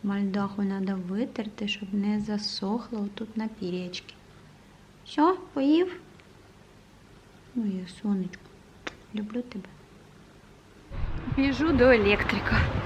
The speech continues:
От, бачу, ворота нам роблять, вже нарешті буде по домофону відкриватися. Тут, в моєму будинку, от в цьому. Спостерігаю за Тошею,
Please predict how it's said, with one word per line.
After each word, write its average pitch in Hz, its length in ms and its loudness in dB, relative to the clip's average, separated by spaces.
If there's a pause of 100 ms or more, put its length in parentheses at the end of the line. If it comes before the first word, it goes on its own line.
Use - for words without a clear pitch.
(920)
От, 226 120 6 (200)
бачу, 269 300 4
ворота 226 480 6
нам 208 220 4
роблять, 214 400 6
вже 214 200 4
нарешті 220 460 6
буде 214 340 6 (360)
по 220 60 2
домофону 226 560 6
відкриватися. 220 840 6 (1400)
Тут, 196 120 0 (300)
в 208 60 2
моєму 190 360 6
будинку, - 480 8 (200)
от - 100 0
в - 120 -2
цьому. 220 260 4 (1800)
Спостерігаю 214 720 0
за 190 300 -4
Тошею, 262 400 -2